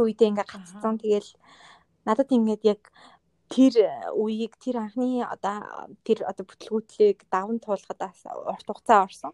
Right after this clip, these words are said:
Speaker 1: Одоо бодоход. Би тэрнтэй,
Speaker 2: Мм.
Speaker 1: тэр одоо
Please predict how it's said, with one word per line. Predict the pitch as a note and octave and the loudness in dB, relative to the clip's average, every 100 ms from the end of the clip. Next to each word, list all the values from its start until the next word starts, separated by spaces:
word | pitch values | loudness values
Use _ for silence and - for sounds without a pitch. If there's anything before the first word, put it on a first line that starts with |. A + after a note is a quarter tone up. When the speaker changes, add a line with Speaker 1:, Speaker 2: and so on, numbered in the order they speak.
| _ | _
Speaker 1:
Одоо | G#3+ G3 | -4 -2
бодоход. | G3 - A#3+ - _ _ _ _ _ | -2 -8 -12 -12 _ _ _ _ _
Би | - A3+ D#4 | -6 4 4
тэрнтэй, | - C#4+ D4+ F3+ F4 E4+ D#4+ | 6 2 4 0 2 2 0
Speaker 2:
Мм. | - | -4
Speaker 1:
тэр | D#4 - - | -4 -4 -6
одоо | G#3+ - | -6 -4